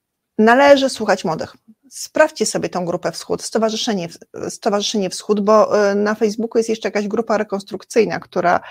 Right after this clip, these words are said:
Wschód, e, kojarzy z, z wyklętymi i z rekonstrukcjami, z granatami, et cetera. To jakby to nie o tą grupę chodzi. E,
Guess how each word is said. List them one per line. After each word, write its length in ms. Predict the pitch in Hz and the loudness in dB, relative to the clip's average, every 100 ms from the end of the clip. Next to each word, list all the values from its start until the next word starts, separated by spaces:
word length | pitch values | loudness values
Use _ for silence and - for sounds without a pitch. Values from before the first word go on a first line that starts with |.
| - - | -20 -14
Wschód, 500 | - - 214 220 - | -12 0 0 0 -2
e, 480 | - 180 180 190 180 - | 0 2 2 0 -4 -4
kojarzy 480 | 208 185 180 180 | 0 2 0 -2
z, 360 | 185 - - - 185 214 - | -6 -8 -12 -14 -14 -12 -14
z 280 | - - - _ _ _ - | -16 -20 -20 _ _ _ -14
wyklętymi 1000 | 185 196 220 196 - 247 233 220 202 - | -10 -8 -4 -6 -2 0 2 0 0 -2
i 40 | 202 | -6
z 100 | 214 | -6
rekonstrukcjami, 880 | 247 202 - 190 - 233 190 190 | -6 -8 -8 -12 -6 -2 0 -2
z 60 | 202 | -6
granatami, 560 | 185 202 190 196 185 180 | -6 -6 -6 -4 -6 -6
et 120 | - | -12
cetera. 320 | 190 175 - - - - - - | -8 -6 -6 -10 -20 -20 -20 -4
To 300 | 254 240 220 | 2 2 2
jakby 220 | 202 190 214 | 0 -4 -4
to 120 | 208 | -4
nie 240 | 202 202 | -4 -4
o 80 | 202 | -6
tą 160 | - 175 | -6 -6
grupę 240 | 180 170 | -6 -6
chodzi. 340 | 165 165 - - _ _ _ _ _ _ _ _ - - - - - - - _ _ _ - | -6 -8 -12 -18 _ _ _ _ _ _ _ _ -20 -20 -20 -20 -20 -20 -20 _ _ _ -6
E, 280 | 185 190 185 | -4 -2 -2